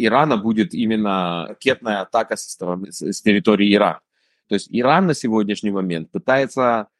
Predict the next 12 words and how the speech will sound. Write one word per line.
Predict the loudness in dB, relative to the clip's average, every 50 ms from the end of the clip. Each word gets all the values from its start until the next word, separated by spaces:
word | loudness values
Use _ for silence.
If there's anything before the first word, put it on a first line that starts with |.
| _ _ _ _ _
наверное, | -4 -2 0 2 2 2 2 2 0 -2 -2 -4
изменить, | -4 -4 -2 0 0 2 2 2 2 0 -2 -8 -16 _ _ _ _ _ _
э, | -10 -10 -8
формулу, | -8 -4 0 2 2 4 4 2 0 0 -2 -2 -2 -4 -4 -4 -6 -4
формулу | 0 0 2 2 2 2 2 2
реакции | 4 4 2 2 0 -2 -6 -6 -6 -4
на | -4 -4 -4 -4 -4
те | -4 -4 -4
или | -2 -2 -2
иные | -2 -2 -2 -2 -2
действия | -2 -2 -2 -2 -2 -4 -4 -4
Израиля, | -2 0 0 2 2 0 -2 -4 -8